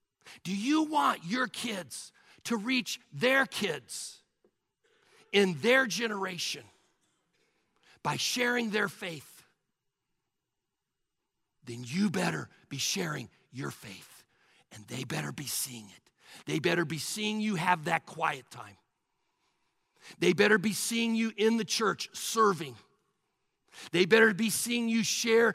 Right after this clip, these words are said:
your faith with others around you.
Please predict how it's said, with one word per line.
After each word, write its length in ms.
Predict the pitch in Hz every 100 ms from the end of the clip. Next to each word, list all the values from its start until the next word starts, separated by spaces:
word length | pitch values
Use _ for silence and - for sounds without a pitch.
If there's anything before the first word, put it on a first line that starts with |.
| -
your 240 | - 185 220
faith 600 | - 220 185 156 - - _ _ _ -
with 160 | 147 -
others 420 | 190 196 202 - - _
around 560 | 151 131 139 143 127
you. 80 | 120